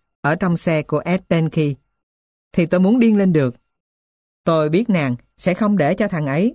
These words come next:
động đến nàng. Nhưng tôi vẫn điên tiết như thường. Ngay cả nói đến chuyện ấy, tôi cũng không muốn nữa. Nói thật với bạn, không còn người nào trong tiền sảnh cả. Ngay những con mẹ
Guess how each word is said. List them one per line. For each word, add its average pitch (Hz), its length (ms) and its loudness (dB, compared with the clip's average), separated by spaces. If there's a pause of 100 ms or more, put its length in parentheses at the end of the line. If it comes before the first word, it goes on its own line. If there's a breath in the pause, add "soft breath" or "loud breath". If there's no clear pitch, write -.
động 131 240 -4
đến 202 160 2
nàng. 151 240 0 (760)
Nhưng 165 300 0
tôi 165 200 0
vẫn 147 200 0
điên 196 180 2
tiết 254 240 -2
như 196 100 2
thường. 143 300 0 (760)
Ngay 151 240 0
cả 135 200 0
nói 180 160 2
đến 240 140 2
chuyện 135 180 0
ấy, 160 360 0
tôi 185 140 0
cũng 156 140 -4
không 175 240 0
muốn 185 220 4
nữa. 156 280 -2 (460)
Nói 175 140 2
thật 185 220 -2
với 175 100 2
bạn, 120 240 -4 (920)
không 220 220 2
còn 170 180 2
người 151 160 2
nào 139 220 2
trong 165 160 0
tiền 147 160 0
sảnh 147 220 0
cả. 151 320 0 (560)
Ngay 165 300 2
những 151 220 2
con 180 200 2
mẹ 135 280 2